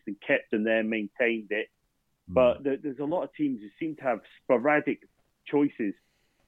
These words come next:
Speaker 1: um, going on of who's starting the games, and I think some of it's to do with either fitness levels or players' heads just not being there.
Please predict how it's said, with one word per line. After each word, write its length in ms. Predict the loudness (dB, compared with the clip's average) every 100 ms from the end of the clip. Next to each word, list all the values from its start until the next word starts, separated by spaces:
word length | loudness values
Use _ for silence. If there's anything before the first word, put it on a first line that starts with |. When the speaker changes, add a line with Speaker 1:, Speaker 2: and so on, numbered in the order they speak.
| 0
Speaker 1:
um, 320 | 2 4 0 2
going 240 | 2 2
on 160 | 2 -2
of 100 | -2
who's 160 | -4 -4
starting 320 | 2 2 2 -2
the 100 | -4
games, 420 | -2 -2 -4 -8
and 120 | -10
I 200 | -6 -8 -4
think 160 | -4 -4
some 120 | -4 -2
of 100 | -4
it's 160 | -6 _
to 80 | 0
do 240 | 4 4
with 160 | 4 0 _ _ -2
either 220 | 0 0 0
fitness 300 | 0 2 -2 2
levels 400 | 4 4 2 -2
or 80 | -6 -2
players' 260 | 0 2 0 -4
heads 200 | -4 -6
just 140 | -14 -12
not 140 | -10 -6
being 200 | -4 -2
there. 220 | -2